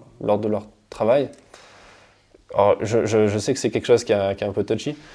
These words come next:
euh, mais, euh, juste sur cette question de,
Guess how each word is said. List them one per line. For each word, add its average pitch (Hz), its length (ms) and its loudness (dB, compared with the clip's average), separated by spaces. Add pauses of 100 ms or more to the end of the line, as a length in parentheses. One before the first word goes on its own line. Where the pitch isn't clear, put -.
(220)
euh, 107 480 2 (180)
mais, 113 220 4
euh, 110 220 6 (100)
juste 135 200 2
sur 123 120 2
cette 123 140 2
question 139 320 2
de, 107 320 2